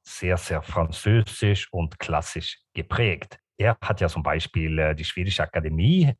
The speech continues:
gestiftet und in dessen Programm, äh, steht es ja ganz deutlich, es ist eine Form von Literatur, die befördert werden soll, und zwar eine Literatur, die sich an den Regeln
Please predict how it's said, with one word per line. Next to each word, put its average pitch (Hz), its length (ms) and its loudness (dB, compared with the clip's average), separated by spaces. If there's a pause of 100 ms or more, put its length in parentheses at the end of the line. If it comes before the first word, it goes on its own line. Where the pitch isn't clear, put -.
(100)
gestiftet - 760 0 (120)
und 95 360 0 (120)
in 120 420 4 (280)
dessen 95 220 -2
Programm, 95 720 4
äh, 95 240 2
steht 85 540 -6
es 98 100 0
ja 85 220 0 (100)
ganz 92 220 -2
deutlich, 90 440 0 (220)
es 101 160 -2
ist 104 160 -2 (260)
eine 107 440 4
Form 87 340 0
von 82 160 -4
Literatur, 82 480 -2
die 80 140 -4
befördert 80 640 -4
werden 76 320 -6
soll, 127 340 2
und 90 260 -4
zwar 87 440 0
eine 87 200 2
Literatur, 80 540 0
die 92 80 -2
sich - 320 -8
an 76 240 -6 (540)
den 73 180 -4
Regeln 143 560 4